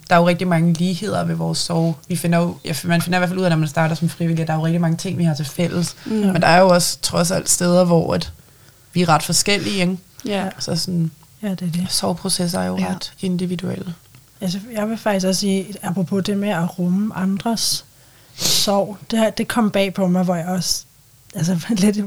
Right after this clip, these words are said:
Speaker 3: for at bruge dine ord, Melina, at jeg
Speaker 2: Mm.
Speaker 3: blev sgu lidt sur på mig selv, fordi
Speaker 1: <laughs> Ja.
Speaker 3: jeg hørte om,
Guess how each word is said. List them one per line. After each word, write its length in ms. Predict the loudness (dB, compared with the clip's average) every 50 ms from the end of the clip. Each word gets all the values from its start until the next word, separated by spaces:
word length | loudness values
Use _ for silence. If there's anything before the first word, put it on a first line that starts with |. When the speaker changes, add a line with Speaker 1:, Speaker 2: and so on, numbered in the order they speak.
| 2
Speaker 3:
for 80 | 4 4
at 80 | 4
bruge 200 | 6 4 4 4
dine 280 | 4 4 4 4 6 6
ord, 160 | 4 4 4
Melina, 460 | 4 4 4 4 2 2 2 0 0
at 60 | 2 2 2
jeg 60 | 2
Speaker 2:
Mm. 40 | 2
Speaker 3:
blev 200 | 2 2 0 0
sgu 160 | 0 -2 -4
lidt 140 | -4 -4 -2
sur 360 | -2 -4 -4 -4 -4 -4 -6
på 140 | -4 -2 -2
mig 160 | 0 0 2
selv, 360 | 4 4 6 6 6 6 4 4
fordi 220 | 4 4 4 2 0 -2 -10 -10 -10 -8
Speaker 1:
<laughs> 300 | -8 -10 -12 -12 -10 -2
Ja. 120 | 2 6
Speaker 3:
jeg 160 | 6 8 8 8
hørte 360 | 6 6 6 6 6 6 6
om, 180 | 6 4 2